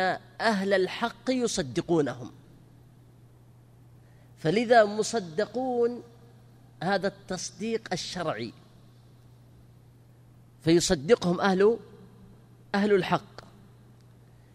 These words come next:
أما على النسخة الأخرى: "ثم رسله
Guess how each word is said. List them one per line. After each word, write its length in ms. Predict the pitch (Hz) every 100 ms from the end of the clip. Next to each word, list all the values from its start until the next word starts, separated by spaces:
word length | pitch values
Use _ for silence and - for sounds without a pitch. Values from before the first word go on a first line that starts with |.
| - - - - - -
أما 300 | 233 269 269
على 280 | 240 202 214
النسخة 380 | 233 247 233 -
الأخرى: 560 | 196 202 - 165 151 - - - - - - - - - - -
"ثم 300 | - 226 226
رسله 760 | 233 - 240 233 226 214 175